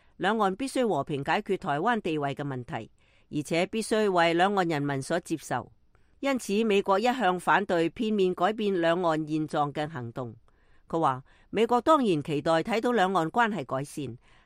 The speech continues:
但速度同範圍必須係兩岸人民都能夠接受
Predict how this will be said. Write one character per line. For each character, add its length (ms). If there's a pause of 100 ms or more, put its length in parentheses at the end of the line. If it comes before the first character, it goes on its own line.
但 240
速 120
度 220
同 160
範 260
圍 260
必 140
須 160
係 160
兩 220
岸 140
人 160
民 240
都 160
能 160
夠 180
接 180
受 160